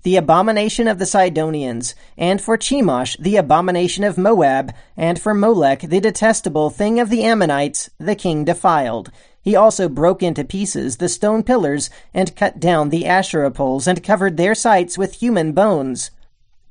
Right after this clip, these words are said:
Moreover, the altar which was in Bethel, the high place which Jeroboam the son of Nebat, who had caused Israel to sin, had built, even that altar and the high place,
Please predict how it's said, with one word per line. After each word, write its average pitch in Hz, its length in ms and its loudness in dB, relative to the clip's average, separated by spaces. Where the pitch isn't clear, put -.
Moreover, 143 520 4
the 160 120 4
altar 233 440 4
which 196 260 -4
was 180 240 2
in 196 160 0
Bethel, 151 460 2
the 202 160 4
high 240 200 2
place 151 400 -2
which 202 240 -2
Jeroboam 165 720 2
the 220 80 0
son 233 220 0
of 220 100 0
Nebat, 147 520 2
who 160 160 -2
had 160 200 0
caused 160 380 4
Israel 147 320 2
to 143 120 -8
sin, 165 360 0
had 127 200 2
built, 180 320 2
even 190 360 0
that 190 240 4
altar 180 440 2
and 175 140 -2
the 160 160 2
high 202 180 2
place, 135 480 -4